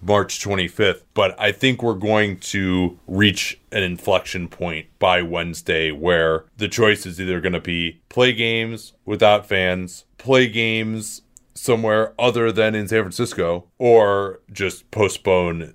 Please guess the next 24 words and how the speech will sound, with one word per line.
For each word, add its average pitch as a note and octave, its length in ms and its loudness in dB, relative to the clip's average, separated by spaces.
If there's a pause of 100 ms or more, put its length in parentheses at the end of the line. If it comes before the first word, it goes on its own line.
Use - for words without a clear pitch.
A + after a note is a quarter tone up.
the F2 140 -8
season E2 400 -4
entirely D#2+ 520 0
or D2+ 120 -4
postpone D#2+ 580 -2
games D#2 340 -2
entirely. D2+ 540 -2
And, D2 100 -8
and E2+ 160 -10
I F2+ 60 -4
don't F#2+ 220 2
think F2 180 -2
they F2 100 -2
can D#2+ 200 -8
really D#2+ 160 -2
postpone D#2 580 -4
games D#2 320 -4
effectively D2+ 720 -6 (140)
at G2 120 2
this F#2 160 2
point F2 240 -4
in D#2 80 -6
time. E2+ 220 -4
So F2+ 160 -4